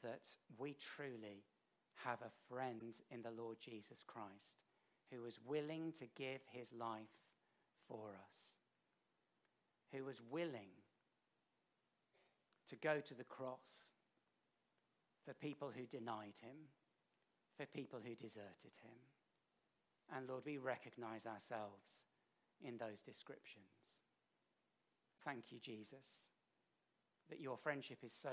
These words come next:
deep, your grace is so powerful,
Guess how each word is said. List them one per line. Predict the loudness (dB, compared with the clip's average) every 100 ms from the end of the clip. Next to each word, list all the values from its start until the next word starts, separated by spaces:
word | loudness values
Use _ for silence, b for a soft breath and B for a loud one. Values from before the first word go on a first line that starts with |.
| 2
deep, | -2 -10 -14 -20 _ _ _ _ _ _ _ _ _ _ -4
your | -2 0
grace | 4 6 4 0 -6
is | -6
so | -4 -4
powerful, | 0 0 0 -6 -12